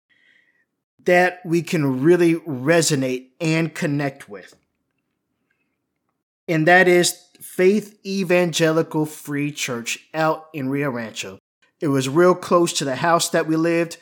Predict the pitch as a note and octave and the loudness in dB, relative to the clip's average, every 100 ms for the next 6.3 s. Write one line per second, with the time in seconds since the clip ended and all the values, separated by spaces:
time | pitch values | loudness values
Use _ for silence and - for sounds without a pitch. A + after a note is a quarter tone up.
0 | _ _ _ _ E3 E3+ B2+ D#3+ F3 - | _ _ _ _ 0 0 0 2 2 2
1 | D#3+ C#3+ B2+ E3+ - - B2+ A#2+ A#2 _ | 0 -2 2 2 2 -2 -6 -4 -6 _
2 | _ _ _ _ - F3+ E3+ - _ D3+ | _ _ _ _ -6 -4 -4 -6 _ -16
3 | B2+ F#3 F3 F#3+ G3+ F#3 - - F3+ E3+ | -12 -4 0 2 2 -4 -10 -6 2 2
4 | E3+ - _ D#3+ D#3 C#3+ - - D3 B2+ | 2 -4 _ -4 -4 -2 -4 0 0 2
5 | C#3 D#3+ F#3 B3+ C#4+ B3+ F#3 D3 - - | -2 -2 -2 0 4 4 2 -2 -6 -4
6 | - - - | -2 -2 -6